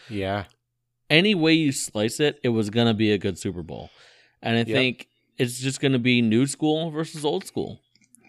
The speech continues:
Speaker 2: Uh, you know, granted, yes, um,
Speaker 1: Exactly.
Speaker 2: you got, you got the new up and coming young coach, Sean McVay. You
Speaker 1: Yeah,
Speaker 2: got
Speaker 1: but
Speaker 2: the ol-, older veteran coach, Bill Belichick. You got the old vet, Tom Brady, against the, the young gun, Jo-,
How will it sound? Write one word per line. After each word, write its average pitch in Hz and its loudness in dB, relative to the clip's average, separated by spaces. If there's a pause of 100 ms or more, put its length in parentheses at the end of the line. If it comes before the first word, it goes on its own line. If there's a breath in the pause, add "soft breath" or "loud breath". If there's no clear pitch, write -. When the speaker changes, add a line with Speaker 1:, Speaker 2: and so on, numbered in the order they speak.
(200)
Speaker 2:
Uh, 110 0
you 127 -4
know, 101 -4 (500)
granted, 139 2
yes, 127 0
um, 117 -2
Speaker 1:
Exactly. 104 0 (400)
Speaker 2:
you 143 2
got, 123 4
you 117 -2
got 117 0
the 104 -4 (380 soft breath)
new 143 4
up 143 2
and 151 -6
coming 135 -2
young 127 0
coach, 139 0 (160)
Sean 123 0
McVay. 117 -2 (380 soft breath)
You 143 0
Speaker 1:
Yeah, 160 4
Speaker 2:
got 107 4
Speaker 1:
but 107 -4
Speaker 2:
the 107 -2
ol-, 127 2
older 151 6
veteran 135 2
coach, 123 0 (160)
Bill 120 4
Belichick. 98 0
You 113 -2
got 107 0
the - -6
old 123 2
vet, 123 0
Tom 123 -2
Brady, 139 0
against 120 -4
the, 107 0 (340 soft breath)
the 113 2
young 120 2
gun, 107 0
Jo-, 107 -4